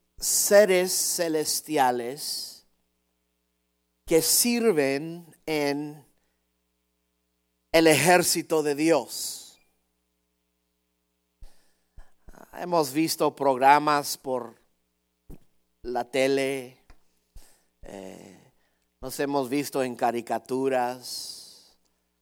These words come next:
eh, lo hemos visto en, en lugares donde compramos obsequios,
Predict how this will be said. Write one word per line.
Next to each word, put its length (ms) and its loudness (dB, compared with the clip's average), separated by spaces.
eh, 320 -20
lo 160 -6
hemos 380 -4
visto 560 -2
en, 360 -10
en 320 -20
lugares 520 -2
donde 320 -10
compramos 880 -8
obsequios, 1300 -10